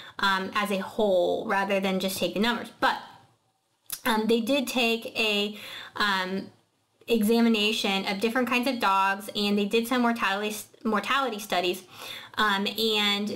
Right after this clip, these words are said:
they did that covering a span of about forty years. So they took data from nineteen eighty-one to twenty twenty-three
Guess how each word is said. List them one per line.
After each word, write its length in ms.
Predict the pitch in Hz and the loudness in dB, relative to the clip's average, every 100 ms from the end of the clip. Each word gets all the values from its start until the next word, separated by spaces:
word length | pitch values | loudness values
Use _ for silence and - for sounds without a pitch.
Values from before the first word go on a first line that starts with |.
| 202 | 0
they 460 | 214 208 208 202 208 | 2 2 2 0 0
did 220 | 262 262 | 0 2
that 240 | 233 - | 0 0
covering 520 | - 226 233 226 226 220 | -2 0 2 2 0 0
a 100 | 208 | -2
span 400 | - 214 214 214 | 0 0 0 -2
of 80 | 208 | 0
about 260 | 196 - | -2 -2
forty 300 | - 208 208 | 0 2 2
years. 300 | 202 185 185 | 2 2 0
So 80 | 214 | 0
they 100 | 202 | 0
took 220 | 196 277 | 0 0
data 280 | 233 214 214 | 0 0 0
from 380 | 220 196 196 202 | 0 0 2 2
nineteen 320 | 208 233 247 | 2 2 2
eighty-one 540 | 220 226 202 196 202 | 4 2 2 0 0
to 240 | 208 214 208 | 0 -2 0
twenty 240 | 226 214 | 0 0
twenty-three 580 | 233 240 240 196 196 | 2 0 0 -2 -2